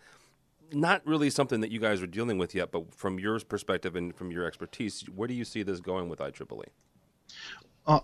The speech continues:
Speaker 2: I mean, my big takeaway from this, uh, article on Computer World here is, uh, this is a, this seems like a huge undertaking to try to get all of these different devices talking nicely to one another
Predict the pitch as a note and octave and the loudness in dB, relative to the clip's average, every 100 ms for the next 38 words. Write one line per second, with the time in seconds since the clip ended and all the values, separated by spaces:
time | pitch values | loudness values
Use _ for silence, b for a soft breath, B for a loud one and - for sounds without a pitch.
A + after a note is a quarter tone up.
0 | - D3 D#3+ D#3+ E3+ F3 D#3 C#3 D3 C3+ | 8 10 12 12 12 12 10 10 8 10
1 | B2 B2 A2+ A#2 A2+ G#2+ - - G#2 G2 | 12 12 12 12 12 10 8 6 8 8
2 | G2 A2 A2+ A2+ - G#2+ G2+ G2+ G#2 - | 6 6 6 6 8 8 8 4 2 4
3 | A#2 G2+ G#2+ G2 - - - G#2 F#2+ B | 6 8 8 8 6 -12 0 2 2 B
4 | B B B - A2 G2+ A2 G2 F#2+ - | B B B 8 8 10 12 12 12 10
5 | D#3+ - A#2 G#2 - C#3 - E3+ D3 A#2 | 8 10 8 6 6 6 10 12 12 12
6 | G2+ - C#3+ A2 G2 - A2 G2 F2+ F2 | 8 10 12 12 10 6 6 6 4 2
7 | - G#2 - _ - - - A#2+ G#2 F#2 | 0 -6 -8 _ -20 -8 4 8 10 8
8 | D#2+ - _ _ - A#2 A#2 B2 A#2+ - | 6 -2 _ _ -8 0 10 10 10 4
9 | - C3+ C#3 C#3+ B2+ A#2 A#2+ A2 B2 - | 8 12 12 12 12 10 8 10 8 10
10 | B2+ A2+ - - A2+ G#2 A2+ A2 A#2+ G#2+ | 10 10 6 2 4 10 10 10 6 4
11 | G#2 A2+ G#2 A#2+ A2 A2 A2+ A#2 - A2 | 4 4 6 6 8 8 8 6 4 0
12 | - A2+ A2 G#2+ G#2+ G#2 G#2 | 4 8 8 10 8 8 6